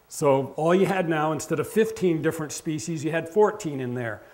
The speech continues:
And then they just left the tide pool alone. And within just a few days, the number of creatures that lived in that tide pool had gone from fourteen different species down to nine. Because that top predator was controlling a bunch of other things.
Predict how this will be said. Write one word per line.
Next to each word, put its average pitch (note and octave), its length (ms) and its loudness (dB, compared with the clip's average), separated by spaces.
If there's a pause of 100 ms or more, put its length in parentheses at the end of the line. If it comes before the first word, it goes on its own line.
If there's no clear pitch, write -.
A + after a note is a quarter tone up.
(220)
And B2+ 140 -2
then D3+ 100 2
they G#3 120 6
just G#3+ 220 -2
left G#3 240 2
the G3 60 -2
tide F#3+ 340 -2
pool F#3+ 260 4
alone. E3+ 360 2
And C3 120 -4
within D3 340 -2
just F#3+ 300 -2
a D3 40 -6
few G#3+ 260 -4
days, F3 420 0
the D3 120 -4
number F#3 420 2
of C#3 160 -4
creatures F3+ 440 -4
that C#3 120 -4
lived D#3+ 200 0
in D#3+ 100 0
that D#3 180 -4
tide F3+ 260 2
pool D3+ 240 0
had D3 120 -4
gone D#3 240 -2
from C#3 220 -8
fourteen F3+ 540 0
different D#3 300 -6
species D#3+ 480 -8
down D#3+ 280 -4
to D#3 60 -8
nine. D3 540 -6 (840)
Because F3 280 2
that F#3 480 0
top F#3+ 320 2
predator F#3 440 2
was D3+ 160 0
controlling F3+ 520 6
a D#3+ 40 0
bunch D#3+ 260 -2
of E3 100 0
other A3 200 2
things. D3 460 -4